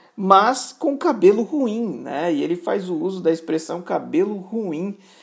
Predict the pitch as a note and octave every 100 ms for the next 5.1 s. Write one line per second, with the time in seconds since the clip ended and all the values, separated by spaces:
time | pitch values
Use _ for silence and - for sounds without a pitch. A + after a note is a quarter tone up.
0 | - - F3+ F#3 F3+ E3+ F3+ E3+ - C3+
1 | B2 C#3+ D3+ - F3+ F3+ F3+ G3 C#3+ D3+
2 | E3 - - - - _ _ - C3+ C#3+
3 | C#3 D3 D3 D#3+ D#3+ D#3 D#3 D#3 A3+ -
4 | D3+ D3 D3 D#3+ D3 - D#3 - C#3+ D3